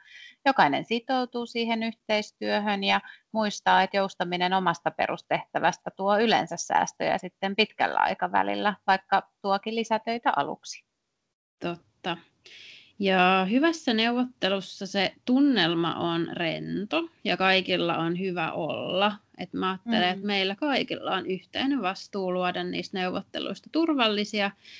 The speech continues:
Speaker 2: ennen kaikkea vanhemmille ja lapselle, joiden asioissa ollaan kokoonnuttu.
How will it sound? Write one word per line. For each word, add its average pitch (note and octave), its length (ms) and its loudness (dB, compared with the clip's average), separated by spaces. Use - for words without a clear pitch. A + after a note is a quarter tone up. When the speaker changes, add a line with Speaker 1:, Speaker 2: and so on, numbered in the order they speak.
Speaker 2:
ennen A#3 340 6
kaikkea F#3 400 0
vanhemmille F#3 640 0
ja F#3+ 160 -2
lapselle, D#3 500 -4
joiden F3 300 -2
asioissa F#3 600 -6
ollaan C4+ 240 -4
kokoonnuttu. B3 640 -10